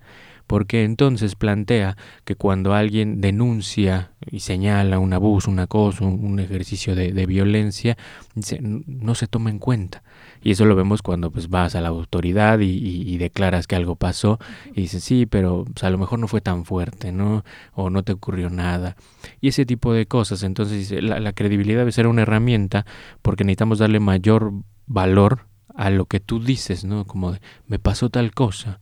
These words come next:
¿por qué no sería relevante que te estoy contando y creerle al otro?'". Y ahí mete un giro que me parece también importante, que es, em,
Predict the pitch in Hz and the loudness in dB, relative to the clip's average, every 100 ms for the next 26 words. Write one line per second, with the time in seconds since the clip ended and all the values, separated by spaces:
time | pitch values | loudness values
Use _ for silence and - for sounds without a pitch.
0 | - 104 101 123 117 110 110 110 107 104 | -8 -4 0 2 2 2 2 2 2 2
1 | 101 104 98 98 92 - - 98 - 101 | 2 0 0 -2 -2 -4 0 0 0 -2
2 | 98 107 95 98 - - - 107 98 101 | 0 0 0 -4 -6 -20 -6 -4 0 2
3 | 101 98 95 92 90 101 87 - - - | 4 2 0 0 2 2 0 -6 -16 -18
4 | - - - - 104 117 117 107 110 104 | -20 -20 -8 0 2 4 2 2 -2 -2
5 | 120 107 95 92 92 92 92 95 - 90 | 0 0 0 -2 -2 -2 -4 -4 -4 -2
6 | 95 95 90 92 92 104 101 101 - 92 | -2 -2 -2 -4 -2 -2 -2 -4 -2 0
7 | 101 101 - - - - 95 92 | 0 -2 -12 -20 -12 -2 0 0